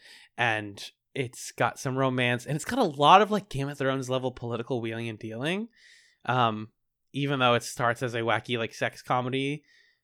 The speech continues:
by the middle of the first episode, you're like, "This guy's cousin is gonna come across the country and bring a sword, and he's gonna start a duel with someone to, for, like, the royal crown." That's amazing. Um,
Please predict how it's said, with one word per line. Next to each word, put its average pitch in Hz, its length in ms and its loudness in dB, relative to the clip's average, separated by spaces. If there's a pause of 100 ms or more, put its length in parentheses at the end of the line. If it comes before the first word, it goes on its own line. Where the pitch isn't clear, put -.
(120)
by 131 220 6
the 127 80 -2
middle 127 240 4
of 123 140 2
the 131 100 2
first 123 320 -2
episode, 120 420 -2
you're 110 120 -2
like, 110 260 -2 (560)
"This - 120 -8
guy's - 180 -4
cousin 131 420 -6
is 104 100 -12
gonna 123 180 -8
come 131 200 -8
across 127 300 -6
the 113 100 -12
country 147 440 -4
and 139 120 -2
bring 117 140 -4
a - 40 -8
sword, 117 460 -4
and 147 60 -6
he's 131 80 -10
gonna 139 140 -8
start 135 240 -4
a 113 60 -6
duel 110 320 -8
with 143 120 -6
someone 180 360 -4
to, 113 180 -8 (320)
for, 131 200 -10
like, 104 240 -14
the 104 80 -14
royal 123 280 -8
crown." 123 380 -12
That's 135 160 -14
amazing. 175 500 -4 (720)
Um, 110 400 -4